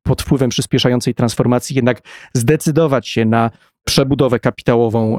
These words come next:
grup energetycznych. Zostało nabe. nabe cały czas jest na, można powiedzieć, desce kreślarskiej. Cały czas ten projekt jest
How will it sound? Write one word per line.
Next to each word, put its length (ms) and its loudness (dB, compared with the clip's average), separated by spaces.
grup 200 2
energetycznych. 720 -2
Zostało 440 2
nabe. 400 2
nabe 460 2
cały 320 2
czas 360 -2
jest 400 -2
na, 300 0
można 260 0
powiedzieć, 380 -2
desce 420 -2
kreślarskiej. 840 -2
Cały 240 0
czas 180 -2
ten 180 -2
projekt 380 0
jest 340 -2